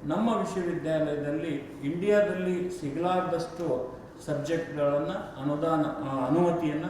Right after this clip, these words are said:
ಕೊಟ್ಟಿದ್ದಾರೆ ವಿಶ್ವ-, ಆ, ವಿಶ್ವವಿದ್ಯಾಲಯ, ಆ, ಯು ಜಿ ಸಿ ದವರು. ಮತ್ತು ನಮ್ಮ ದೇಶದಲ್ಲಿ ಹದಿನಾರು ವಿಶ್ವವಿದ್ಯಾಲಯಗಳ ಓಪನ್ ವಿಶ್ವವಿದ್ಯಾಲಯಗಳಿವೆ. ಅದರಲ್ಲಿ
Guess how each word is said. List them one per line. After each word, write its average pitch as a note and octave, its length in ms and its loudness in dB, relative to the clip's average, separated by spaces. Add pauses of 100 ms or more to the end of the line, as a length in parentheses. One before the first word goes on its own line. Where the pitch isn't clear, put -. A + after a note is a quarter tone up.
ಕೊಟ್ಟಿದ್ದಾರೆ A2+ 720 -4
ವಿಶ್ವ-, C3+ 220 -4
ಆ, B2 580 -4
ವಿಶ್ವವಿದ್ಯಾಲಯ, C#3+ 800 -2 (480)
ಆ, C3 360 -2 (240)
ಯು D3 120 0
ಜಿ E3+ 160 0
ಸಿ C#3 600 0
ದವರು. G2 400 -4 (500)
ಮತ್ತು G#3 600 0 (320)
ನಮ್ಮ F#3+ 220 0 (480)
ದೇಶದಲ್ಲಿ F#3+ 880 0 (560)
ಹದಿನಾರು G#3 640 2
ವಿಶ್ವವಿದ್ಯಾಲಯಗಳ D#3+ 1000 0 (440)
ಓಪನ್ E3+ 360 0
ವಿಶ್ವವಿದ್ಯಾಲಯಗಳಿವೆ. C3+ 1000 -4 (500)
ಅದರಲ್ಲಿ G#3+ 680 2